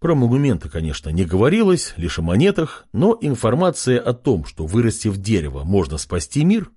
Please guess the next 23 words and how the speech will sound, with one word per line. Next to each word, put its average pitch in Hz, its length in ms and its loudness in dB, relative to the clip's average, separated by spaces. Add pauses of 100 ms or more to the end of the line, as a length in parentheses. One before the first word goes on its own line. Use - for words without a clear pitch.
(100)
настолько 175 520 2
всколыхнула 127 800 2
общественность, 139 720 0
что - 240 -2
в 85 80 0
один 95 340 0
день 131 320 2
весь 104 280 0
мир 87 360 -2
изменился. 90 800 -4 (380)
Новость 139 460 2
была 123 280 2
сродни 113 440 2
той, 107 440 2
что - 200 -10
на 98 120 2
Землю 156 340 2
несётся 131 580 0
гигантский 98 640 0
метеорит 98 560 0
и 165 140 -2
все 170 220 0
умрут, 131 500 0